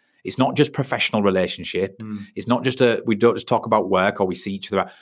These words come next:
Speaker 1: We go out of our way to understand each other as human beings and build a level of rapport. Do I like you?
Speaker 2: Yeah.
Speaker 1: Basically.
Speaker 2: Yeah.
Speaker 1: And when those three things are, are, are in play to a high degree,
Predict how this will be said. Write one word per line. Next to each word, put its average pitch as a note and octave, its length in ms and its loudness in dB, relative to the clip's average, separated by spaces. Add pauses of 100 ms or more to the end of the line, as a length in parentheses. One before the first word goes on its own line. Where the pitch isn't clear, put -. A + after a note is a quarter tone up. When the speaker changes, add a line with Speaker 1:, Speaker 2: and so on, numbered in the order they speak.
(260)
Speaker 1:
We G#2+ 200 2
go A#2+ 240 6
out B2 200 2
of G#2+ 100 2
our A2 180 4
way G#2 300 4
to G2 180 -6
understand G#2 600 -4
each G2+ 240 -8
other G2 120 -6
as F2+ 160 -6
human F#2+ 220 -6
beings E2+ 400 -8
and F2 180 -10
build F#2+ 260 0
a F2 40 -4
level F2 320 -4
of E2 140 -14
rapport. D#2+ 500 -4 (180)
Do C#3 120 2
I F3 160 -2
like E3+ 520 -2
you? E2 280 -6 (200)
Speaker 2:
Yeah. C3+ 120 -10
Speaker 1:
Basically. - 680 -2 (200)
Speaker 2:
Yeah. C#3+ 220 -14 (520)
Speaker 1:
And A#2+ 140 4
when C#3 160 4
those G3 280 6
three G3+ 180 4
things E3+ 340 2
are, C#3+ 300 2
are, A#2 340 2
are A2+ 180 2
in A#2+ 140 -2
play A2+ 300 2
to G2 160 -2
a F2+ 40 2
high A2 280 0
degree, G2 540 -2